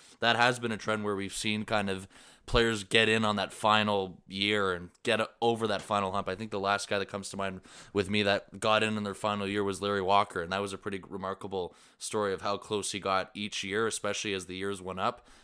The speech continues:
and the, like, the expiry date become more cl-, became more closer and closer. And I mean, just other names that are expected to be on next year's Hall of Fame ballot, as other than Jose Bautista, are Adrian Beltre, uh, Bartolo Colon, which would be really cool to see how that,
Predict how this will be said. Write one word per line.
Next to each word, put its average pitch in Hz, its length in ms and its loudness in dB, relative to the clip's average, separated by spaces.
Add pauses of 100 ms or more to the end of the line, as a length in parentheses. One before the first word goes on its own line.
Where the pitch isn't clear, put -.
(100)
and 92 160 -6
the, 87 340 -8
like, 98 220 -6
the 95 100 -4
expiry 101 480 2
date 98 220 -2
become 98 260 -2
more 95 240 0
cl-, - 140 -14 (260)
became 113 380 2
more 104 320 2
closer 110 500 0
and 92 80 -4
closer. 107 380 0
And 95 100 -2
I 98 60 -2
mean, 101 160 -4
just 127 220 -2
other 120 260 2
names 104 480 -2 (400)
that 110 220 8
are 107 160 4
expected 127 460 2
to 110 80 0
be 107 80 -2
on 101 140 0
next 98 200 -6
year's 98 140 -6
Hall 98 240 2
of 95 60 -2
Fame 98 240 0
ballot, 92 320 4
as 95 340 2
other 135 220 12
than 110 160 6
Jose 98 260 4
Bautista, 95 540 0
are 95 80 4
Adrian 113 360 2
Beltre, 101 500 2 (300)
uh, 98 200 8
Bartolo 117 520 10
Colon, 117 640 6
which 98 220 -2
would 98 80 -8
be 104 100 0
really 104 220 2
cool 107 180 -2
to 95 80 -4
see - 140 0
how 101 140 4
that, 123 280 4